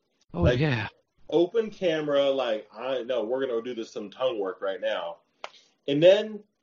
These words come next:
Speaker 2: I, I, I'm, I don't know about you, but I'm kind of a, a, a Star Trek fan, okay?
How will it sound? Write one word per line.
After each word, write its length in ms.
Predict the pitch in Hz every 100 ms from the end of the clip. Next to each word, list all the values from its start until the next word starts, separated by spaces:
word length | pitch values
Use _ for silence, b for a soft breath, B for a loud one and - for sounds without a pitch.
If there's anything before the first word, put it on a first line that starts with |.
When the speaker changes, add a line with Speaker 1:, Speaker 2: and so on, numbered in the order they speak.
| _ _ _ _ -
Speaker 2:
I, 200 | 139 170 -
I, 200 | 151 165 151
I'm, 240 | 160 151 135
I 60 | 131
don't 100 | 131
know 80 | 120
about 240 | 107 107
you, 160 | 117 104
but 80 |
I'm 100 | 104
kind 200 | - 170
of 60 | 127
a, 40 |
a, 600 | 110 - 107 104 - 107
a 40 | 95
Star 360 | - 160 147
Trek 300 | 139 120 95
fan, 240 | - 92 82 87
okay? 240 | 98 95